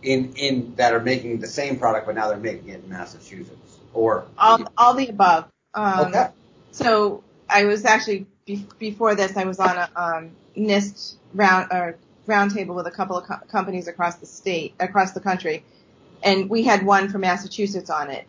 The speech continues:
Speaker 2: And it was actually a company in Franklin, um, that wasn't in existence prior to the end of May. Um, so they basically used the machinery there to start making gowns. And they partnered with a company in Rhode Island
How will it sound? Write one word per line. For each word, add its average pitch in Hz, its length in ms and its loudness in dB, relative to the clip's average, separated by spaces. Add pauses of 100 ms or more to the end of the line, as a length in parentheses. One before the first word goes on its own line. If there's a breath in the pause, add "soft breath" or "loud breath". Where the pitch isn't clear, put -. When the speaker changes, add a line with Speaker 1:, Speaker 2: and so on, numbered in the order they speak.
Speaker 2:
And 185 440 -2
it 202 100 4
was 196 320 4
actually 196 420 4
a 175 80 -2
company 226 520 -4
in 208 80 -2
Franklin, 196 680 -2 (480)
um, 180 360 2
that 180 220 -2
wasn't 202 300 4
in 190 140 0
existence 185 580 -2
prior 175 420 2
to 175 520 -4 (240)
the 190 100 2
end 175 140 -2
of 170 80 -4
May. 156 480 -4
Um, 170 400 0
so - 180 -6
they 190 540 4 (160)
basically 190 480 2
used 185 320 0
the 180 60 -6
machinery 226 520 4
there 180 220 2
to 180 120 -12
start 175 320 4
making 175 300 -4
gowns. 165 560 0 (680)
And 190 140 0
they 190 80 6
partnered 233 580 2
with 175 380 -2 (120)
a 190 200 -2
company 196 520 -4
in 180 60 -6
Rhode 180 200 2
Island 180 560 0